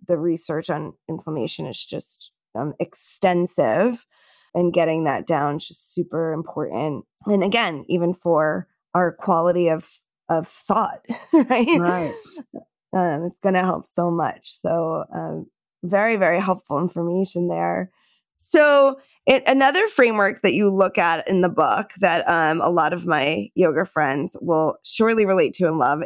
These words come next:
Speaker 1: is our herbs for the gunas. So maybe you could share that framework and how you think about that when you're working with your clients.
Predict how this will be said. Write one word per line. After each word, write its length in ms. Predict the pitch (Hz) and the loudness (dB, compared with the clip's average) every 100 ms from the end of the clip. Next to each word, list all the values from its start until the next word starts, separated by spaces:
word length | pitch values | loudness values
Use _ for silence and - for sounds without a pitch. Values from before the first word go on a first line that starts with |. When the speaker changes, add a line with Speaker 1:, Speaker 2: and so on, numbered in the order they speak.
| - | 2
Speaker 1:
is 360 | 175 165 165 - | 2 2 0 0
our 440 | 180 175 175 170 190 _ _ _ | 2 4 2 0 -4 _ _ _
herbs 460 | 220 240 254 247 - | 2 4 2 0 -2
for 140 | 208 | 0
the 120 | 180 | 2
gunas. 680 | 180 190 165 85 135 - - - - 370 240 | 4 4 4 0 -6 -8 -14 -20 -16 -14 -14
So 600 | - 240 208 202 208 190 | 0 4 4 4 4 2
maybe 240 | 208 226 269 | 2 2 4
you 100 | 269 | 4
could 200 | 269 233 | 2 2
share 300 | - 190 190 | 2 2 4
that 320 | 196 247 - | 2 2 -2
framework 680 | - 170 160 156 147 143 | 0 2 2 2 2 2
and 120 | 196 190 | 0 2
how 100 | 180 | 2
you 120 | 185 | 0
think 200 | 180 - | -2 -2
about 240 | 160 156 | 0 0
that 200 | 175 180 | 0 0
when 120 | 156 | 0
you're 100 | 151 | 0
working 300 | 127 131 165 | 0 0 -2
with 140 | 113 98 | -6 -4
your 140 | 135 | -6
clients. 840 | - 185 151 127 - - - - | -2 -2 -2 -4 -12 -20 -20 -20